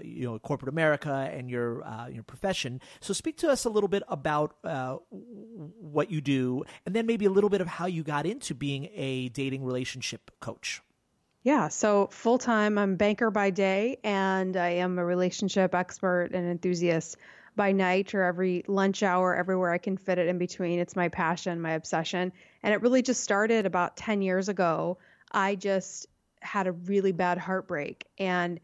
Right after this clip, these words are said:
Speaker 2: it was that one relationship where I was like, "Okay, that's it. Something is off. Uh, this, this pattern keeps happening. I'm over it. I've gotta figure this out."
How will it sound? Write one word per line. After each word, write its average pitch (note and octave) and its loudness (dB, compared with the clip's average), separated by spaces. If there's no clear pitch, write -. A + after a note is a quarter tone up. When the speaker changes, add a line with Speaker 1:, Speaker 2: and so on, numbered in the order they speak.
Speaker 2:
it G#3+ 6
was G#3+ 4
that G3+ 0
one G#3+ 0
relationship G#3 -2
where F3+ 2
I F3 4
was E3+ -6
like, E3+ -2
"Okay, F#3+ -2
that's F#3+ -2
it. F3 -4
Something A3 0
is F3+ -6
off. G#3+ 4
Uh, - -8
this, E3 -8
this F3+ -8
pattern F3+ -2
keeps - -14
happening. G3 -2
I'm E3+ -6
over G#3 2
it. G3 2
I've E3 -4
gotta G3 2
figure G3 -2
this F#3+ -6
out." F3 0